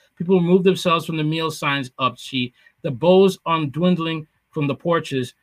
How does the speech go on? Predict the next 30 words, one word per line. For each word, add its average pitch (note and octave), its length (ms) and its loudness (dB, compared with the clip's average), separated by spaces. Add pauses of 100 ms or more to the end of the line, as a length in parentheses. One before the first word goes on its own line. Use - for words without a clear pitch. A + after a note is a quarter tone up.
(340)
and C#3+ 140 -2
our C#3 140 4
neighborhoods C#3 600 -2 (400)
deserve D3 500 0
answers. D#3+ 360 -2
Her F3+ 180 0
parents E3+ 460 2 (160)
want C3+ 240 -4
privacy." F3+ 640 2 (240)
And C#3 160 -2
then E3+ 240 4
go E3 180 2
on D#3+ 200 4
to C#3+ 100 -14
Today's D#3+ 400 0
Show. G#3 360 -4 (100)
"We F3 120 -2
gave F3+ 240 4
all F3+ 260 6
of E3+ 220 0
our, C#3+ 300 0 (320)
we D#3 80 -6
gave F3 240 4 (1120)
our D3 220 2
all D#3 420 4
for C3+ 180 -4
her F#3 240 4
and E3+ 140 0
her F3 100 2
family, D3+ 460 -2